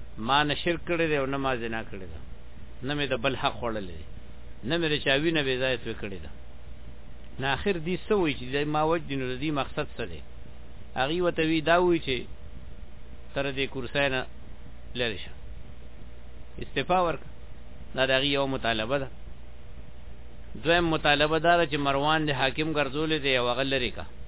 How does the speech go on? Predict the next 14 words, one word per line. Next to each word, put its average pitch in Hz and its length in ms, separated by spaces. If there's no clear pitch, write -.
د - 40
هغه 120 180
په 147 120
ځای 151 180
باندې 139 260
چې 123 80
موږ 160 260
څوک 135 140
غواړو، 139 320
نه 123 120
هغه 120 140
حاکم 110 400
کا. 98 120
<coughs> 208 640